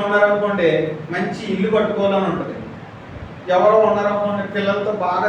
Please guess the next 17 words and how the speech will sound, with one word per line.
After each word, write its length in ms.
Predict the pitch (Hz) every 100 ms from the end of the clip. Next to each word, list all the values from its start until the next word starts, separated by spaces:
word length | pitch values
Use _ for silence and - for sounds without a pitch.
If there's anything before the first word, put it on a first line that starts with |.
| 208
చదివించుకోవాలని 680 | 180 190 202 196 202 202 196
కొంతమందికి 460 | 185 170 170 165 160
ఉంటుంది. 240 | 156 156 - - - - - -
అలా 160 | 185 185 240
రకరకాల 400 | 220 190 185 185 185 165
డ్రీమ్స్ 300 | 190 208 214
ఉంటాయి. 220 | 165 - - - - - - - - - - -
అలాగా 440 | - 240 247 214 - 165 165 - - -
తొమ్మిది 340 | 180 185 196 190 170
రకాల 260 | 190 208 214
కింద 160 | 214 208 175
కంపెనీ 300 | 156 160 190 180
డబ్బులు 280 | 151 156 165 156
ఇస్తుంది. 400 | 156 147 143 120 117 120 - - - 123 143
ఎంతకాలం 560 | 139 175 185 185 180 175
ఇస్తుంది 280 | 160 147 147 147
అంటే 180 | 151